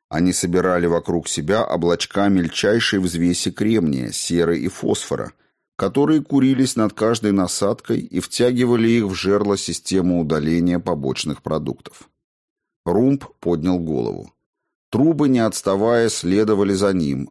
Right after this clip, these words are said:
бульканьем подтверждая правильность выбранного направления движения.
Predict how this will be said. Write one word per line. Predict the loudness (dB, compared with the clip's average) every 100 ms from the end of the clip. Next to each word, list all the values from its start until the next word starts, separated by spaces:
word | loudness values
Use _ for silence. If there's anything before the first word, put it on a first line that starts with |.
| -8
бульканьем | -2 0 0 2 2 2 0
подтверждая | -4 -2 -2 -2 0 0 2 0
правильность | 0 0 2 2 0 -2 -4
выбранного | -4 0 0 2 2
направления | 0 -2 -2 -2 -2 -2 -2 -2
движения. | -2 -4 -2 -6 -8 -16